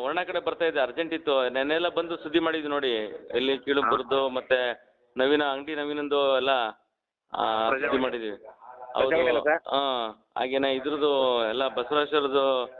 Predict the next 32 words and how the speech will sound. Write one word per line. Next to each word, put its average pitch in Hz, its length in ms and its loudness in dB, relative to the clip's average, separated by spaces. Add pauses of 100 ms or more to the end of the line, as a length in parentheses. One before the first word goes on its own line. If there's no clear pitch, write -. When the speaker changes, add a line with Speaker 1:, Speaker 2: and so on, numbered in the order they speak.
(340)
Speaker 1:
ಆ, 117 340 0 (480)
ಹೊಸಳ್ಳಿದು 131 960 -2 (140)
ದೇವಸ್ಥಾನದ್ದು. 131 540 0
Speaker 2:
ಹೊಸಳ್ಳಿದು. 117 420 0 (540)
ಹಾ, 110 60 0
ಹಾ. 107 340 -2
Speaker 1:
ಆ, 120 260 2
ಅದೆಲ್ಲ 123 260 0
ಮಾಡಿದ್ವಿ 127 540 -4
ಬಸವ 113 240 -2
ಜಯಂತಿ 123 300 -2
ವಿಚಾರವಾಗಿ 107 500 0 (200)
ವರ್ಣದಲ್ಲಿ. 113 480 0
Speaker 2:
ಹೌದು. 101 260 2 (460)
ಅದೇ 104 160 0
ಸರ್. 98 80 2
Speaker 1:
ಮೊನ್ನೆ 127 200 2
ಬಂದಿದ್ದೆ. 117 540 -2
Speaker 2:
ನೋಡಿದೆ. 123 260 -2
Speaker 1:
ಹಾ, - 960 -8
Speaker 2:
ನೋಡ್ತಾ 107 160 2
Speaker 1:
ಆಯ್ತು. 208 180 2
Speaker 2:
ಇರ್ತೀನಿ 185 200 -4
ಸರ್, 175 120 0
ಇದ್ರ 160 180 2
ಬರ್ತಾ 165 280 -2
ಇರ್ತಲ್ಲ 156 240 0
WhatsApp - 320 0
ಅಲ್ಲಿ. 117 200 -2
Speaker 1:
ಹಾ, 127 300 -4
ಓಕೆ, 117 300 2
ಓಕೆ. 104 460 -2